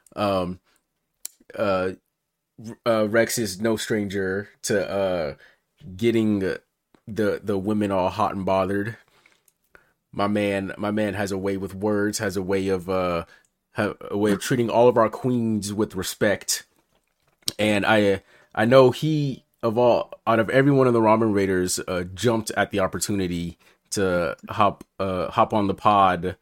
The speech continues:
when this topic was brought up. Um, so Rex, uh, now that we've got you here, why don't you, uh, tell us, tell us a little bit why this topic in particular was one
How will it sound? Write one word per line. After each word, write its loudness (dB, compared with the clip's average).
when -4
this -2
topic -2
was -4
brought 0
up. -6
Um, -2
so 2
Rex, 2
uh, -2
now 2
that 4
we've 2
got 2
you -2
here, 0
why 4
don't -2
you, 0
uh, 2
tell 2
us, 0
tell 4
us 2
a 2
little 4
bit 4
why 6
this 2
topic 6
in 0
particular -2
was -2
one 0